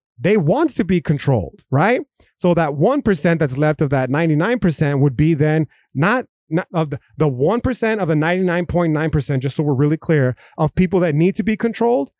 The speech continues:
right? Let's say we have ninety-eight percent of those that wanna be controlled,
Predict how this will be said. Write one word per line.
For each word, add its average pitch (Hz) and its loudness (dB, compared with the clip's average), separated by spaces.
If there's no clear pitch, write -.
right? 180 0
Let's 160 -2
say 185 0
we 180 2
have 170 0
ninety-eight 180 0
percent 180 -2
of 185 0
those 208 2
that 165 0
wanna 156 -2
be 240 0
controlled, 247 -2